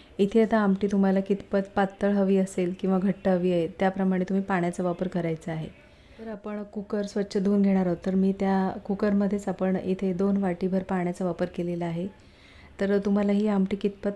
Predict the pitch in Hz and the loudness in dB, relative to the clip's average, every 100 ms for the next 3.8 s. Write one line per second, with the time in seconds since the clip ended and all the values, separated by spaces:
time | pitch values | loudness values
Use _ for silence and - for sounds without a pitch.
0 | - 190 - 196 190 190 185 180 175 185 | -2 -4 0 2 2 2 2 0 -2 -2
1 | 190 185 180 180 - 185 175 175 160 185 | 0 2 0 -2 -2 -2 0 -4 -2 -4
2 | 185 185 185 185 185 190 185 170 175 180 | -2 0 0 0 -2 -2 -2 -2 -2 -4
3 | 175 180 180 170 160 156 160 160 | -4 -4 -4 -4 -4 -6 -8 -8